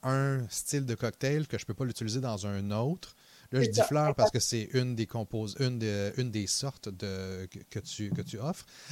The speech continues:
Speaker 1: Mais ça se peut que je, je l'utilise, euh, probablement dans un cocktail sucré, comme ça se peut que je l'utilise dans un
Speaker 2: Exact.
Speaker 1: cocktail, euh, qui est un peu
Speaker 2: Sans
Speaker 1: plus
Speaker 2: forcer.
Speaker 1: acide.
Speaker 2: Absolument.
Speaker 1: C'est de jouer avec, puis c'est selon le goût de chaque personne.
Speaker 2: Exactement. Mais ça ajoute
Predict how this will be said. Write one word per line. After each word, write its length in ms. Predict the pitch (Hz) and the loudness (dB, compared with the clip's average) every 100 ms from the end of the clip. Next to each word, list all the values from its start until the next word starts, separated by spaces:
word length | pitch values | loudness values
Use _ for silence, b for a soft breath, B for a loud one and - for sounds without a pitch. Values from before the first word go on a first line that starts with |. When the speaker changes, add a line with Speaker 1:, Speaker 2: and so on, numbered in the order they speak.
| - | -4
Speaker 1:
Mais 240 | 139 123 135 | 0 0 2
ça 200 | 131 127 | 0 0
se 100 | - | 2
peut 120 | 147 | 2
que 140 | 139 | 2
je, 420 | 110 120 113 110 107 | 0 2 2 0 0
je 100 | 113 | -2
l'utilise, 640 | 107 107 107 123 123 104 | -2 -2 -2 0 0 0
euh, 220 | 107 107 104 | 0 -2 -4
probablement 340 | - 101 117 | -6 -4 -4
dans 220 | 127 98 | -4 -4
un 80 | 107 | -4
cocktail 420 | - 104 117 110 | -4 -4 -2 -4
sucré, 400 | - - 156 156 | -4 -4 -2 -2
comme 220 | 135 117 | 0 -4
ça 80 | 107 | -4
se 60 | 101 | -6
peut 80 | 113 | -4
que 40 | |
je 80 | 104 | -4
l'utilise 280 | 107 117 110 | -4 -4 -4
dans 180 | 110 101 | -4 -2
un 60 | 101 | 0
Speaker 2:
Exact. 100 | 107 | 0
Speaker 1:
cocktail, 460 | 98 110 113 113 - b b b | 0 0 2 0 -6 b b b
euh, 680 | 104 101 98 92 92 92 92 92 | -2 -2 -2 -4 -6 -8 -10 -10
qui 80 | 104 | -10
est 80 | 107 | -4
un 60 | |
peu 100 | - | 2
Speaker 2:
Sans 240 | 247 240 165 | 4 6 4
Speaker 1:
plus 140 | 101 | -2
Speaker 2:
forcer. 200 | - 247 - | 0 -2 0
Speaker 1:
acide. 500 | 226 233 123 139 135 b b b b _ | 0 2 0 -2 -6 b b b b _
Speaker 2:
Absolument. 840 | 180 180 - - - 262 220 208 180 - | 0 0 0 -12 4 4 6 2 -2 -4
Speaker 1:
C'est 220 | - 127 | -4 0
de 120 | 110 101 | 0 0
jouer 200 | 120 120 | 0 0
avec, 220 | 127 160 | -2 -4
puis 80 | - | -4
c'est 80 | |
selon 260 | 117 120 120 | -2 -2 -2
le 60 | 107 | -2
goût 140 | 123 | 0
de 120 | 117 | 0
chaque 220 | 98 123 | 0 -4
personne. 480 | - 107 - 113 98 - b b - | -4 -6 -2 -4 -4 -8 b b 2
Speaker 2:
Exactement. 640 | 196 196 214 214 202 202 190 - | 4 4 4 4 4 2 -4 0
Mais 200 | 220 254 | 4 6
ça 160 | 262 | 8
ajoute 320 | 214 202 247 | 8 8 4